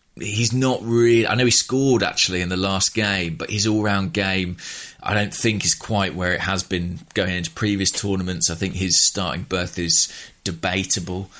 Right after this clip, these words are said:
Um, so I think I mean, to be honest, you can even get Sancho in, move Mason Mount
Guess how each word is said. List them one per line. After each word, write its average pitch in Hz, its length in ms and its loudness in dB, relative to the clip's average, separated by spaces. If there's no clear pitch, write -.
Um, 87 600 0
so - 200 2
I 98 60 2
think - 540 -4
I 113 120 0
mean, 127 100 4
to - 80 0
be 139 80 4
honest, 143 240 2
you 107 60 0
can - 140 -2
even 123 180 2
get 95 160 -2
Sancho 101 440 2
in, 95 200 2
move 101 280 0
Mason 101 340 2
Mount 101 280 0